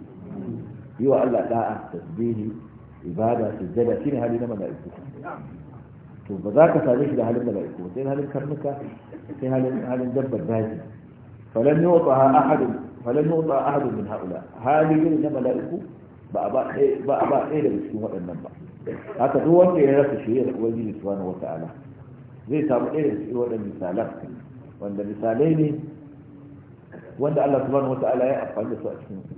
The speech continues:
Al-Qur'ani. واتل عليهم نبأ الذي آتيناه آياتنا فانسلخ منها فأتبعه الشيطان فكان من الغاوين.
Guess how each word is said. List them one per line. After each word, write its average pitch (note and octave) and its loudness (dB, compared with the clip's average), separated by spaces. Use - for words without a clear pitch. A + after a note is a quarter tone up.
Al-Qur'ani. F2 -6
واتل A#2 -4
عليهم G#2+ -2
نبأ A2 -2
الذي G2 -4
آتيناه G#2 -4
آياتنا A2+ -2
فانسلخ A#2+ 0
منها A#2 -2
فأتبعه G#2+ -2
الشيطان G#2+ -4
فكان C3 2
من A#2+ 2
الغاوين. G2+ -2